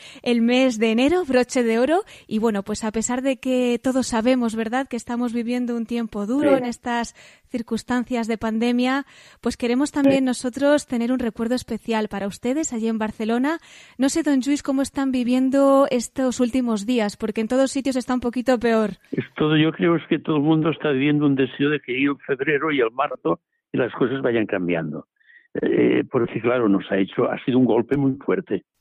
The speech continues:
Speaker 1: Hmm.
Speaker 2: Muy fuerte para nuestra psicología, para nuestro confort, para nuestro, eh, planteamiento que teníamos como pers-, como hombres, como mujeres, como, eh, miembros de la humanidad, lo sabíamos todo,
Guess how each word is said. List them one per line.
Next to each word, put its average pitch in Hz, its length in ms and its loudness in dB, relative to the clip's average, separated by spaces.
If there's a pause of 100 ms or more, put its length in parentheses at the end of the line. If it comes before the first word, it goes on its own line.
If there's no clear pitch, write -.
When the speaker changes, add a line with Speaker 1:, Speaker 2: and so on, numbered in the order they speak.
(500)
Speaker 1:
Hmm. 202 260 0
Speaker 2:
Muy 175 200 6
fuerte 190 600 0 (160)
para 123 140 0
nuestra 139 380 -2
psicología, 127 640 -4
para 110 180 -6
nuestro 113 400 -6 (280)
confort, 135 540 -2
para 123 140 0
nuestro, 120 520 0 (280)
eh, 139 220 2 (220)
planteamiento 120 720 0
que 104 100 -4
teníamos 127 500 0 (360)
como 104 260 -2
pers-, 98 360 -8
como 101 240 2
hombres, 120 320 2 (100)
como 90 180 -6
mujeres, 147 440 0 (380)
como, 104 340 2
eh, 113 720 0
miembros 117 500 4
de 117 60 0
la 113 80 2
humanidad, 110 420 2
lo 120 160 -8
sabíamos 107 520 -2
todo, 156 240 2